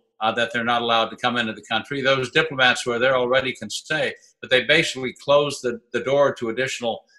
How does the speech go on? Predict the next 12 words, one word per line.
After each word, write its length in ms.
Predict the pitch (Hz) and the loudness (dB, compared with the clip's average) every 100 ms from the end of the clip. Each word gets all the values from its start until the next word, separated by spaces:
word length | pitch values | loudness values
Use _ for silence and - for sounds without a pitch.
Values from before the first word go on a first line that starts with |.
| _ 101 | _ -6
uh, 100 | 95 - | -4 4
foreigners 600 | 151 143 120 113 123 - _ _ _ _ | 6 6 4 0 -4 -12 _ _ _ _
on 220 | 131 151 | 2 4
the 80 | 143 | 2
grounds 640 | 131 165 202 170 160 - 123 | 4 4 6 6 4 0 2
that 380 | 135 127 120 - - _ - | 4 6 4 0 -14 _ -2
foreigners 420 | 160 165 151 135 | 4 4 4 2
may 160 | 135 135 | 0 -2
bring 280 | 127 143 139 | 2 2 4
in 200 | 135 127 | 2 2
the 300 | 120 113 107 | -2 -2 -4
Chinese, 800 | - 131 127 120 110 104 - | 0 2 2 0 -2 -4 -8